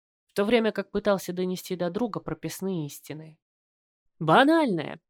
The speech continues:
притирка! Это ром бывает у всех, вообще у всех, в каждой нормальной паре, понимаешь? Вы ссоритесь,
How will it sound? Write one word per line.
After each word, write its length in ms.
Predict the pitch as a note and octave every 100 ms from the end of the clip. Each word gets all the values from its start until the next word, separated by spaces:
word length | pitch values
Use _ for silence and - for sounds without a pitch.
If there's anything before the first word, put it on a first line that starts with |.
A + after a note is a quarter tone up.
| _
притирка! 880 | F3+ C#4 - C4+ G3 - C#3 - - _ _
Это 300 | - C4+ F4+
ром 240 | E4+ F4+ C#4+
бывает 380 | C#4 D#4 C4+ A#3+
у 60 |
всех, 560 | A3 - C4 E3+ - -
вообще 560 | E3 G#3 F#3 - - G#3+
у 80 | F#3+
всех, 520 | - - D3+ - -
в 100 | _
каждой 380 | - A3 A#3+ D#3
нормальной 480 | C#3 C#3 E3 G3+ D3+
паре, 260 | - E3 D#3+
понимаешь? 720 | - F#3+ A#3 C#4+ D#3+ - - _ _ _ _ _ _ _ _
Вы 160 | F3
ссоритесь, 840 | C4+ - D3+ D#3+ F#3+ - E3 -